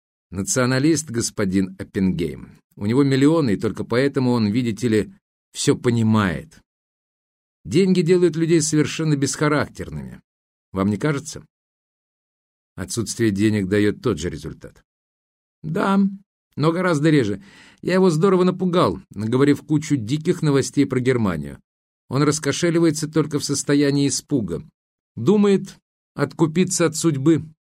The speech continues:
«Разве я не указал этого в списке?» Нет, там написано: «Деньги дают только под сильным нажимом». Это одно и то же. Но погодите, не равен час.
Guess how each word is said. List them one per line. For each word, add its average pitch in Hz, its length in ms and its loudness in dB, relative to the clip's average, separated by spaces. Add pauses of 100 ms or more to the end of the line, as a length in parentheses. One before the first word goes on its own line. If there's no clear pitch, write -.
(840)
«Разве 110 400 0
я 131 200 2
не 131 100 0
указал 156 400 0
этого 117 220 0
в 95 60 -8
списке?» - 440 -10 (1300)
Нет, 131 320 0
там 147 160 2
написано: 151 420 0
«Деньги 147 340 2
дают 139 400 2
только 147 300 0
под 127 260 -4
сильным 127 460 0
нажимом». 98 580 -4 (760)
Это 214 200 -2
одно 208 200 4
и 202 40 0
то 127 160 2
же. 82 160 -6 (400)
Но 170 160 -4
погодите, 175 680 2
не 123 220 2
равен 180 340 0
час. 180 520 -4